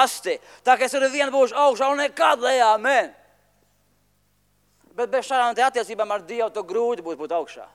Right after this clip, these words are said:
Grūti būs augšā būt. Tiklīdz Dāvids aizmirsa par attiecībām ar Dievu, parunāt ar viņu, aizmirsa par Dievu cilvēku savā dzīvē,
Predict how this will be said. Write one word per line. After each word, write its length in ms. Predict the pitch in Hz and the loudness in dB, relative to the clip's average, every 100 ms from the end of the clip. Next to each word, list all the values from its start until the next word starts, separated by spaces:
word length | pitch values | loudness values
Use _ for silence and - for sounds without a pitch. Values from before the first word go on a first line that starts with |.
| _ - _ _ _ | _ -20 _ _ _
Grūti 540 | 143 190 196 202 196 - _ | -12 -8 -6 -8 -14 -20 _
būs 240 | 123 117 - | -20 -16 -12
augšā 320 | 135 - 90 95 | -12 -12 -18 -18
būt. 280 | 113 - _ _ _ _ _ _ - | -20 -20 _ _ _ _ _ _ -6
Tiklīdz 320 | 233 233 190 | -4 -4 0
Dāvids 360 | 208 214 208 - | 4 4 2 0
aizmirsa 640 | 233 202 160 143 123 139 | 0 0 -2 -10 -10 -12
par 140 | 151 165 | -8 -8
attiecībām 480 | 202 147 143 131 139 | -8 -10 -10 -12 -12
ar 80 | 135 | -12
Dievu, 200 | 160 151 - - _ | -10 -10 -12 -20 _
parunāt 420 | 214 226 208 180 185 | 2 2 2 -2 -4
ar 100 | 160 | -8
viņu, 220 | 190 160 - 214 | -10 -10 -8 -2
aizmirsa 260 | 262 220 226 | -2 -2 -6
par 120 | 220 | -6
Dievu 220 | 214 240 | -4 -6
cilvēku 440 | - 262 262 220 - | -6 -4 0 0 -2
savā 220 | 220 214 | -2 -2
dzīvē, 320 | 175 214 190 | -2 -6 -4